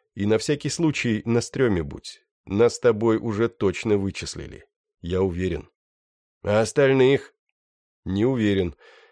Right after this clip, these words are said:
Рассчитываю на то, что нет». Вроде и глупо на первый взгляд в одной гостинице и на одном этаже жить. Но именно что на первый,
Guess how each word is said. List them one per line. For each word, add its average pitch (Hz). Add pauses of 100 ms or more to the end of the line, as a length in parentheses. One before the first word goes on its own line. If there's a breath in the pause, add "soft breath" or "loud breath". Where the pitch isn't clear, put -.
(280 soft breath)
Рассчитываю 98
на 95
то, 87
что -
нет». - (1200)
Вроде 139
и 147
глупо 143
на 101
первый 101
взгляд 95
в 92
одной 92
гостинице 95
и 85
на 92
одном 92
этаже 90
жить. - (540 soft breath)
Но 110 (100)
именно 139
что -
на 107
первый, 113